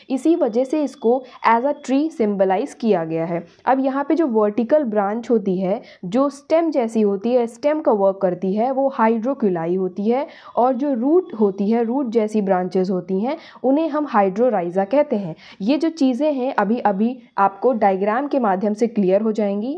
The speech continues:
अभी इस स्लाइड के बाद हम डायग्राम्स को भी देखेंगे। Each hydroculi branches in a alternate manner, जैसे इधर एक अगर आपका ओबेलिया है तो इसी तरह से अल्टरनेट मैनर में आपकी सारी ब्रांचेस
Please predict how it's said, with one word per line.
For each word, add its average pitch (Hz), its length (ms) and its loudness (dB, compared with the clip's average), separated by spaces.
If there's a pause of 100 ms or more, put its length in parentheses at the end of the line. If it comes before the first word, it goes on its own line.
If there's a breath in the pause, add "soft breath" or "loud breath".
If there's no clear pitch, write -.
(100)
अभी 196 180 0
इस 285 240 0
स्लाइड 233 380 0
के 233 80 0
बाद 180 320 0
हम 247 180 -2
डायग्राम्स 185 480 0
को 190 120 -6
भी 220 120 -4
देखेंगे। 165 460 -4 (480 loud breath)
Each 339 240 2
hydroculi 294 680 2
branches 208 640 0
in 226 140 2 (100)
a 226 80 4 (160)
alternate 220 580 2
manner, 185 380 -2 (320 loud breath)
जैसे 226 240 0 (100)
इधर 233 300 2
एक 262 240 2
अगर 240 200 2
आपका 220 300 0
ओबेलिया 196 500 0
है 208 160 -2
तो 294 220 -2
इसी 220 300 -2
तरह 247 220 2
से 285 100 0
अल्टरनेट 208 720 2
मैनर 185 460 -2
में 220 120 -4
आपकी 226 300 -6
सारी 196 320 -2
ब्रांचेस 180 580 -2